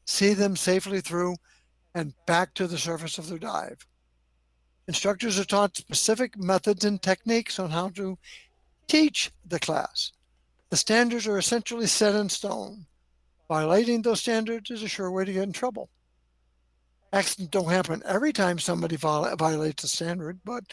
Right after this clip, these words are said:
but they do. And when they do, the instructor's liable. It's likely the instructor's liability insurance would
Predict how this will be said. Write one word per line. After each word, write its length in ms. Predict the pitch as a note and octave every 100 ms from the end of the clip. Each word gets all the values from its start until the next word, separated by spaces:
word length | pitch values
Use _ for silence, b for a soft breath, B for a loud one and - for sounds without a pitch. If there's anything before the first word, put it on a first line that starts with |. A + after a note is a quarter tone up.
| B B B
but 140 | A3+
they 100 | A#3
do. 340 | G#3 B3+ G#3+ A#3 - _ _ _ _
And 180 | G3+ F3
when 120 | G3
they 120 | G3+ F#3+
do, 260 | F#3+ A#3 - _ -
the 80 |
instructor's 540 | A3 - F#3 - G#3 F#3
liable. 380 | A3+ A3+ - - _ _ _ _ _ _ _
It's 140 | - -
likely 320 | G3 G#3 A3
the 120 | G#3
instructor's 500 | G3 - A3 G3+ F3+
liability 600 | F#3+ G#3 G3 A3+ A3 F3+
insurance 420 | E3+ - E3+ F#3
would 240 | F3 E3+